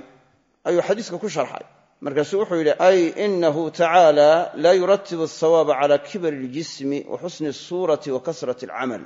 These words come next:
Ilaahay sawaabka iyo ajarka kama sababeeyo jidhka iyo weynidiisa iyo suuradda iyo muuqaalkiyo, ee, quruxdeeda iyo camalka farabadnidiisa. Waana qalad. Yacni, camalkuma wuxuu la mid ahaaday jidhka weynidiisa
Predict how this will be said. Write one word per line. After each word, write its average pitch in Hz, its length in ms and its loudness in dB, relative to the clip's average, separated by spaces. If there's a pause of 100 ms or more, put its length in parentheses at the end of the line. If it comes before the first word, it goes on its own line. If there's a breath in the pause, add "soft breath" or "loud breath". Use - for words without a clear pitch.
(840)
Ilaahay 180 280 4
sawaabka 190 440 2
iyo 175 120 2
ajarka 160 340 0
kama 170 260 0
sababeeyo 139 680 2 (800)
jidhka 226 320 -2
iyo 175 240 0
weynidiisa 165 920 0
iyo 151 160 -2
suuradda 170 540 -2
iyo 156 160 -2
muuqaalkiyo, 147 920 0 (440)
ee, 143 200 2
quruxdeeda 143 840 0 (440)
iyo 147 340 0
camalka 165 540 -4
farabadnidiisa. 135 920 -6 (880)
Waana 143 220 -8
qalad. 175 320 0 (1080)
Yacni, 139 240 -4
camalkuma 185 540 0
wuxuu 180 180 -2
la 220 120 4
mid 233 200 2
ahaaday 165 380 4
jidhka - 340 -4
weynidiisa 175 760 -2